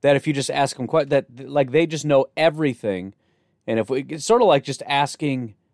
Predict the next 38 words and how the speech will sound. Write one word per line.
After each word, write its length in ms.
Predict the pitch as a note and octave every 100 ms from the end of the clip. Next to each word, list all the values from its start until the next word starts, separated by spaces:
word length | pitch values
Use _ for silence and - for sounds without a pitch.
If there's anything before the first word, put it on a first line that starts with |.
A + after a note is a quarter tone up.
| _ _ _ -
the 240 | A2+ C3+
G 340 | A2+ D3 C3+
M 300 | C3+ C3 A#2+
or 280 | B2+ C3+ C3
Aaron 260 | C#3+ C3+ B2
Rodgers 400 | B2+ B2+ A2+ -
question. 480 | D3+ C3 - E2+ - _ _ _
They 320 | A2+ D#3 A3+
know, 680 | G3 G3 A3+ C3+ G2 F#2 A2 _
you 160 | - E3
just 200 | F3 C3+
want 220 | C#3+ C3
them 160 | C#3 B2
to 80 | A2+
tell 360 | - F#3+ F#3+
you 220 | C3 A#2
what's 220 | A2 A2 -
going 300 | A#2 A2+ C#3+
on 220 | D#3 A#2+
and 120 | A2
hope 180 | B2 -
that 140 | G#2+
they 100 | G#2+
tell 260 | G2 D#3 C#3
you. 220 | F2 - _ _ _
That's 240 | D3 F3 F3+
what 160 | E3
people 220 | D#3+ C#3
seem 200 | - D3 A#2+
to 60 |
think 240 | A2+ F#3 C#3
with 140 | G#2
them. 260 | F2 D2+ - _ _ _ _
"Tell 200 | - G#3
us 120 | G#3+ -
what's 200 | F3+ -
the 120 | C#3
latest." 640 | B2+ G#2+ - C2 -